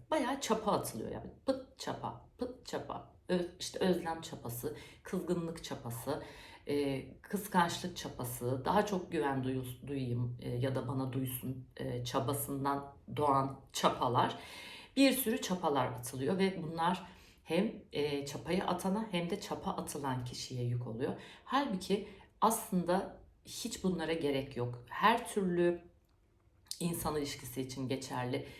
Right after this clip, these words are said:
Zaten ortada, e, çapa demeyeceğim ama bağlantının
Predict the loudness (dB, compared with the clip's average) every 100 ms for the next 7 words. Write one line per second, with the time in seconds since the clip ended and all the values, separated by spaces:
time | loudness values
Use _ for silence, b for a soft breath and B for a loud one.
0 | B -12 -4 2 4 4 2 0 0 0
1 | 0 -2 0 2 2 B B B B -6
2 | -4 -4 -4 0 0 0 -2 -4 -6 -6
3 | -4 -6 -6 0 2 4 2 -2 -4 -8
4 | -8 -8